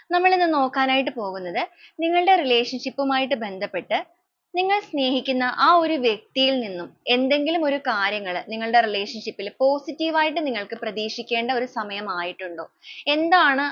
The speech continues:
അവരുടെ ഇപ്പോഴത്തെ ഒരു സിറ്റുവേഷൻ, അല്ലെങ്കിൽ അവരുടെ ഒരു തോട്ട്സ്, മൈൻഡ് സെറ്റ്, ഇതൊക്കെ എന്ത് രീതിയിലാണ് നിൽക്കുന്നത്, നിങ്ങളെക്കുറിച്ച് ഓർക്കുന്നുണ്ടോ എന്നുള്ള കാര്യങ്ങളൊക്കെ നോക്കാം. അപ്പൊ ഇതൊരു ജനറൽ റീഡിംഗ് ആണ്. ജനറൽ റീഡിംഗ് ആയതുകൊണ്ട് തന്നെ എല്ലാവർക്കും ഒരുപോലെ റെസനേറ്റ് ആകണമെന്നില്ല.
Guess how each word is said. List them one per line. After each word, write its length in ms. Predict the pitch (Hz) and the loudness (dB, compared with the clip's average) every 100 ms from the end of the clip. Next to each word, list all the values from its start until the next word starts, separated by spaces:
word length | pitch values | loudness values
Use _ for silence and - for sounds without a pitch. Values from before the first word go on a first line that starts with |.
| - | -2
അവരുടെ 280 | 214 226 240 233 | 2 2 0 -2
ഇപ്പോഴത്തെ 380 | 214 208 202 208 | -6 -6 -4 -2
ഒരു 100 | 208 202 _ _ | -2 -6 _ _
സിറ്റുവേഷൻ, 680 | 226 247 220 208 - 208 - - | -6 -2 0 0 -4 -10 -8 -4
അല്ലെങ്കിൽ 280 | 220 226 220 | -2 2 2
അവരുടെ 220 | 220 220 226 | 0 -2 -4
ഒരു 80 | 226 | -2
തോട്ട്സ്, 440 | 220 214 214 - 208 208 | 0 0 -2 -6 -6 -4
മൈൻഡ് 340 | 208 220 226 220 | -4 -4 -4 -6
സെറ്റ്, 260 | 208 202 202 - - - | -6 -6 -6 -12 -20 -4
ഇതൊക്കെ 240 | 349 359 330 | -2 2 2
എന്ത് 200 | 285 294 320 | 2 0 0
രീതിയിലാണ് 520 | 269 247 254 220 226 226 | 0 0 0 0 -2 -4
നിൽക്കുന്നത്, 500 | 190 214 208 202 202 - _ _ - | -8 -8 -8 -4 -4 -6 _ _ -4
നിങ്ങളെക്കുറിച്ച് 440 | 269 269 285 294 254 | -2 0 -2 -2 2
ഓർക്കുന്നുണ്ടോ 580 | 240 240 285 254 220 220 220 | 2 0 -2 -2 0 0 0
എന്നുള്ള 200 | 220 226 | 0 -2
കാര്യങ്ങളൊക്കെ 520 | 226 190 196 208 214 190 | 0 -2 -4 -6 -8 -12
നോക്കാം. 340 | 180 240 262 | -4 -4 -2
അപ്പൊ 120 | 240 254 | -6 -2
ഇതൊരു 180 | 240 254 240 | -2 -2 -2
ജനറൽ 360 | 240 254 285 302 | -2 -2 -2 -2
റീഡിംഗ് 260 | 294 285 240 | 0 0 -2
ആണ്. 240 | 208 285 | 0 -2
ജനറൽ 240 | 277 226 240 | -2 -4 -2
റീഡിംഗ് 260 | 247 262 247 | -2 -2 -2
ആയതുകൊണ്ട് 480 | 220 226 254 262 302 277 | -4 -2 -2 0 0 0
തന്നെ 180 | 220 247 233 | -4 -6 -4
എല്ലാവർക്കും 600 | 240 302 294 240 214 254 262 226 | -4 0 2 2 -2 -4 -8 -6
ഒരുപോലെ 360 | 214 226 233 220 | -4 -2 -4 -6
റെസനേറ്റ് 400 | 208 220 226 226 196 | -8 -10 -8 -4 -6
ആകണമെന്നില്ല. 580 | 190 208 220 226 190 | -6 -8 -8 -8 -2